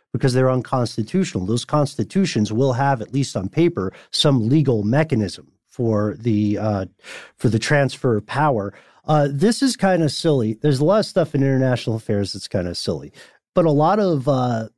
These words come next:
professors and pundits will tell you that a coup is considered successful when the group, the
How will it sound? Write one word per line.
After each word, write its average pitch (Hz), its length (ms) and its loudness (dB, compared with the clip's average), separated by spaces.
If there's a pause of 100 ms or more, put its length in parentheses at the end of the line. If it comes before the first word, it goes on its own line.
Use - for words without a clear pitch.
(160)
professors 143 680 0
and 117 120 2
pundits 135 600 0
will 117 140 -2
tell 151 280 0
you 107 300 -2 (480)
that 127 240 4
a 127 120 2
coup 170 340 2
is 160 160 0
considered 143 640 2
successful 123 960 -2 (320)
when 123 420 2
the 113 220 0
group, 135 520 0 (200)
the 123 360 2